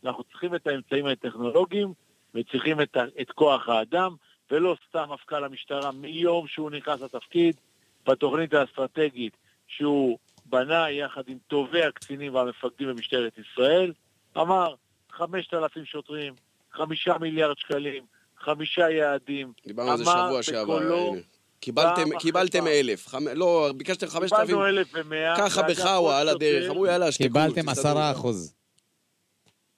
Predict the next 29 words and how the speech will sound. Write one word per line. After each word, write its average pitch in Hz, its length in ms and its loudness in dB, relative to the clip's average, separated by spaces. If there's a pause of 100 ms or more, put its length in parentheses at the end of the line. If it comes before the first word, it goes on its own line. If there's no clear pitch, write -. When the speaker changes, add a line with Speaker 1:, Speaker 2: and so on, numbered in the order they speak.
(840)
Speaker 1:
דבר 120 160 -6
ראשון, 143 280 -6
אלף 151 320 0
מאה 147 180 -2
מתוך 135 300 -6
חמשת 139 320 -6
אלפים 143 440 -2
זה 123 160 -2
עשרים 135 140 -8
ושתיים 120 340 -2
אחוז. 95 280 -10 (280)
Speaker 3:
אוקיי, 120 360 0
Speaker 1:
בוא. 139 140 2
Speaker 3:
הרווחת. - 280 -2 (220)
Speaker 1:
נתחיל 113 360 -14
Speaker 3:
עשרים 131 300 -2
ושניים. 175 360 0
Speaker 1:
מזה. 147 260 0 (1160)
<laughs> 127 60 -2
אבל 170 480 2
באמת, 185 440 -6
חבר'ה, 120 360 -12 (680)
באמת, 165 360 -2
באמת, 143 340 -6
באמת. 110 320 -12 (240)
ה-, 127 60 -8 (180)
תמיד 180 380 -4
ה-, 135 320 -4
השיח 143 680 0